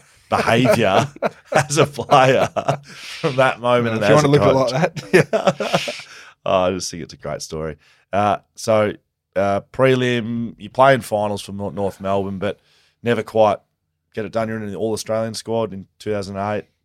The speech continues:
Speaker 2: Yep.
Speaker 1: Um, playing good footy. Three years after that, you play thirty-five games over the next three years and then career over.
Speaker 2: Yep.
Speaker 1: What are your reflections overall as, as a player? You, you start, you're not ready.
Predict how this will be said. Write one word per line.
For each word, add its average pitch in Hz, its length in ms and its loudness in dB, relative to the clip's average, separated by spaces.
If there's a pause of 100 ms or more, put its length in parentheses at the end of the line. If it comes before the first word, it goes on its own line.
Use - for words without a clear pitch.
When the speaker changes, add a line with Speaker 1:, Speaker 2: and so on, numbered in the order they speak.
(380)
Speaker 2:
Yep. 120 200 -10 (200)
Speaker 1:
Um, 92 480 -10
playing 120 260 0
good 95 180 -10
footy. 107 440 -8 (560)
Three 123 240 -6
years 110 240 -4
after 98 300 -2
that, 87 200 -6
you - 80 -20
play 95 160 -12
thirty-five 95 600 -8
games 92 300 -8
over 85 160 -10
the 87 60 -14
next 90 260 -14
three 87 200 -14
years 82 260 -16
and 85 100 -20
then 80 200 -16 (320)
career 85 280 -12
over. 76 260 -10 (920)
Speaker 2:
Yep. 120 240 -6
Speaker 1:
What 113 120 -4
are 123 40 -4
your 123 120 -4
reflections 107 720 -10
overall 98 460 -4
as, 92 120 -10
as - 280 -8
a - 60 -10
player? 92 400 -4 (100)
You, 87 140 -16 (100)
you 90 80 -20
start, - 520 -2
you're 98 120 -12
not 98 100 -6
ready. 98 380 -8